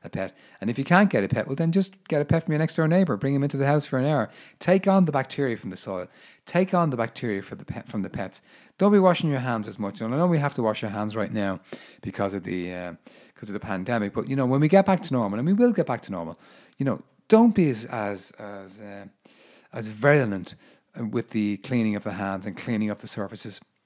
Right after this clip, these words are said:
Relax a little bit because your, your microbiome will benefit. Now, remember the probiotic and the prebiotic foods that we've discussed today. Get them into your diet. So that's it for this week, guys. I hope that if you suffer from any of the conditions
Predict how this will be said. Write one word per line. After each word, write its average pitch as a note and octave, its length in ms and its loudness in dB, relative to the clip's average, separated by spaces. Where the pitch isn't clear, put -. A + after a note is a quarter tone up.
Relax E3 360 -2
a G#2 40 -6
little G2 160 -8
bit B2 140 -12
because A#2 260 -6
your, A2+ 160 -4
your A#2 160 -2
microbiome A#2 600 0
will G2 120 -8
benefit. F#2+ 420 -12
Now, C#3 200 6
remember E3 440 8
the C#3+ 120 6
probiotic C3+ 640 6
and G#2+ 80 -2
the A2 60 -2
prebiotic A#2 580 -2
foods C#3+ 380 0
that G2 120 -6
we've G#2+ 140 -8
discussed - 460 -4
today. B2 320 -4
Get D#3+ 160 0
them C3+ 120 0
into B2+ 200 -2
your G#2+ 100 -4
diet. C#3 320 -8
So - 320 4
that's A#3 220 10
it G#3 120 10
for - 140 0
this D3 240 2
week, A2 160 2
guys. G#2+ 320 -2
I C3+ 140 -4
hope A3 240 8
that C#3 100 4
if B2+ 100 0
you - 60 0
suffer E3 340 4
from A2 320 0
any B2+ 220 2
of A#2 80 2
the A2 80 -6
conditions G#2+ 680 -2